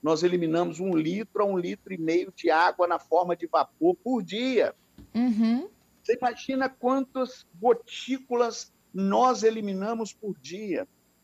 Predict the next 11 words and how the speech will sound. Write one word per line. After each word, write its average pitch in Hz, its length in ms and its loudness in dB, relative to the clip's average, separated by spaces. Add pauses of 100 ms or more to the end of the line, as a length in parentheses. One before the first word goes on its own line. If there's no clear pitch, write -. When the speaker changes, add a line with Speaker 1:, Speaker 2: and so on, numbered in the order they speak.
(460)
Speaker 1:
E 196 80 -6
tem 262 220 2
pessoa 214 680 2
que 220 140 -4
ela 214 220 4
tem 214 320 -8
uma 240 160 -2
probabilidade 190 760 0
maior 180 380 4
de 180 140 -6
transmitir, 170 760 -8